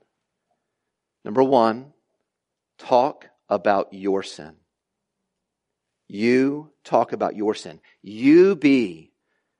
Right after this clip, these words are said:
the one person in your life who talks most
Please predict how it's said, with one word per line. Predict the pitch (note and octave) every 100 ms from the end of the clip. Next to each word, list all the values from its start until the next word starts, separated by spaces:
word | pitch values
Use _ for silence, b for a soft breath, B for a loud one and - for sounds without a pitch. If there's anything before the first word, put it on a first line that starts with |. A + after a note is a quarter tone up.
| _ _
the | C3 A2+
one | G#2 C3 E3+ F#3+
person | - E3 D3+ - D3 D3 E3 _
in | A2 G2+
your | G2+ B2 C#3+ D#3+ D#3 -
life | B2+ C3 A#2+ G#2 - - _ _ _ _
who | D3+
talks | C#3 - D#3 D3 - -
most | - C3 C#3+ E3 C#3+ F#2+ -